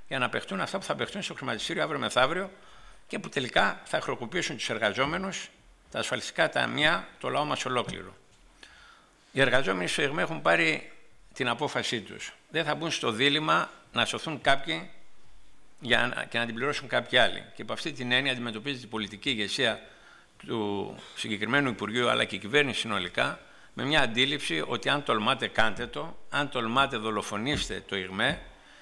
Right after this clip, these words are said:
και αυτή η κατάρα θα σας κυνηγάει συνέχεια, γιατί δεν θα μπορείτε να απολογηθείτε πάνω στην αλήθεια.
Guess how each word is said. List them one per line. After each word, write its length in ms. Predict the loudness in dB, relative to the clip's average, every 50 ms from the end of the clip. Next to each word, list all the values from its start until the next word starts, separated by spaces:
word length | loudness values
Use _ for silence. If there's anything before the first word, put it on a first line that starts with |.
| -20 -20 -20 -20 -20 -20 -2
και 140 | 4 6 6
αυτή 640 | 6 6 4 0 2 4 4 4 4 2 0 -2 -6 -6 -6 -8 -8 -8 -8 -10 -10 -8 -6
η 140 | -6 -4
κατάρα 800 | 2 4 4 4 6 6 6 6 6 4 2 0 -2 -4 -6 -8 -10 -10 -10 -10 -6
θα 140 | -4 -4 -2
σας 180 | 0 -2 -2
κυνηγάει 640 | -2 -4 -4 -2 -2 2 6 6 6 6 6 2 0
συνέχεια, 560 | -2 -4 -2 -2 2 4 4 4 4 2 -2
γιατί 260 | -4 -2 -4 -4 -4
δεν 100 | -4 -4
θα 100 | -4 -4
μπορείτε 240 | -2 -2 -2 -2 -2
να 60 | -2
απολογηθείτε 680 | -2 -2 -2 -2 -2 -2 -2 -2 -2 -2 -2 0 -2 -2
πάνω 260 | 0 2 2 2 2
στην 160 | 0 -2 -2
αλήθεια. 420 | -2 -2 -2 -4 -6 -6 -10 -14